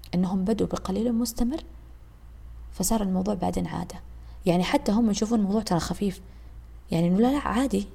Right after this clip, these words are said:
ليش لا؟ يمديك تسوين، لا، في مجال، لأنهم خلاص تبرمج مخهم إنه هذا الموضوع سهل إنه يضاف في حياتي، شيء خفيف على قلبي. وأنا أبغى هذا الشيء لك الآن.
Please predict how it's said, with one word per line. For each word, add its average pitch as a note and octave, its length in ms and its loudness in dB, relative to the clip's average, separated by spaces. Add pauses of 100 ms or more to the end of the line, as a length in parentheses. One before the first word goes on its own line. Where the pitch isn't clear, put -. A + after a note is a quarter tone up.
ليش A#3+ 220 2
لا؟ A3+ 180 2
يمديك G3+ 380 2
تسوين، G3+ 340 -2
لا، A3+ 180 2 (200)
في C4 180 2
مجال، F3+ 320 6 (760)
لأنهم F3+ 220 2
خلاص G#3 420 0 (240)
تبرمج G3 460 6
مخهم G3+ 500 -2 (420)
إنه F3+ 220 2
هذا A3+ 80 4
الموضوع G3 340 -2
سهل G#3 380 0
إنه D#3+ 320 -2
يضاف E3 200 -2
في - 140 -6
حياتي، - 460 -6 (320)
شيء - 180 0
خفيف A3 360 -4
على - 140 -4
قلبي. - 360 -8 (1000)
وأنا G#3+ 240 0
أبغى F#3 200 -6
هذا F3 160 -2
الشيء E3 300 -4
لك - 180 -6
الآن. - 200 -10